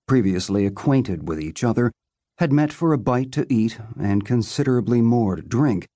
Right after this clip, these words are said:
then had fallen into an argument about one of the many pointless matters that made up their private shared history. And one of them had brought their evening together to an end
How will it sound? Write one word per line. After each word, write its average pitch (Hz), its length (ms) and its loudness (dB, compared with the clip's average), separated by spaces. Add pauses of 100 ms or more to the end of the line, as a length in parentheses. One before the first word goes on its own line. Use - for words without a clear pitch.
(540)
then 127 200 2
had 135 120 0
fallen 139 400 0
into 135 380 2
an 151 80 4
argument 95 560 -2
about 110 400 0
one 107 220 0
of 117 80 -2
the 131 80 2
many 123 340 2
pointless 135 640 -2
matters 98 540 0 (360)
that 147 180 0
made 139 320 2
up 127 240 -2
their 120 240 0
private 113 540 -2 (100)
shared 92 560 -2
history. 80 460 -4 (1040)
And 80 180 -4
one 107 160 4
of 107 120 2
them 110 280 4
had 101 220 -2
brought 101 300 -2
their 98 200 0
evening 123 340 2
together 120 540 0
to 127 240 0
an 131 80 2
end 95 360 2